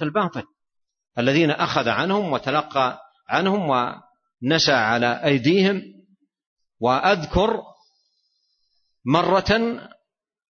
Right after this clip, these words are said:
كنت جالسا في هذا المسجد بعد صلاة المغرب، وكان إلى جنبي رجل، كنت أقرأ القرآن و-، وكان ب-، ب-، بجنبي رجل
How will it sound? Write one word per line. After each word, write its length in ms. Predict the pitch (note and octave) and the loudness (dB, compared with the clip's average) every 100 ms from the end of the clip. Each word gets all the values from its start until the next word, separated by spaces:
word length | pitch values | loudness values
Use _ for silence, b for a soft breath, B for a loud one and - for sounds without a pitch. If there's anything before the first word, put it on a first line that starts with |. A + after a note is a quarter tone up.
| _ _ _ - | _ _ _ 0
كنت 240 | G3 G3+ | 2 2
جالسا 600 | D#3+ C3+ F#3+ A3 F#3 F#3 | 2 2 2 2 0 0
في 160 | E3+ G#3 | 0 0
هذا 200 | A#3 D3+ | 2 2
المسجد 420 | C3+ B2 - F2 - _ _ _ _ - | 2 0 -4 -10 -16 _ _ _ _ -4
بعد 280 | C#3 D3+ C#3+ | 0 0 0
صلاة 340 | - D3 F3 - | 0 0 0 0
المغرب، 400 | A#2 A#2 G2+ E2+ - _ _ _ _ _ _ _ _ | 0 -2 -4 -12 -16 _ _ _ _ _ _ _ _
وكان 340 | B2+ - F3+ F#3 | -2 2 2 4
إلى 300 | E3 D#3 C#3+ | 4 4 2
جنبي 340 | E3+ E3+ C#3 | 2 2 2
رجل، 360 | B2+ C#3 - - - _ _ _ _ _ - | 2 0 -4 -8 -16 _ _ _ _ _ -4
كنت 240 | E3 E3 | -2 0
أقرأ 440 | D#3+ E3 E3 C3+ B2 | 2 0 0 -2 -2
القرآن 600 | - B2+ D3 E3+ G#3 A#3 _ _ _ _ _ _ _ - | -4 -2 0 0 -2 -8 _ _ _ _ _ _ _ -10
و-، 440 | C3+ C#3 C3 C#3+ | -2 0 0 -2
وكان 320 | C3+ E3 E3+ C#3+ | -2 0 0 0
ب-، 60 | |
ب-، 640 | C3 B2+ - B2 B2+ B2 A#2 | -2 -2 -6 -6 -4 -4 -4
بجنبي 440 | A2+ D#3+ D3 B2 | -2 0 2 0
رجل 460 | D3 E3 F#3 G#3 | 0 2 0 0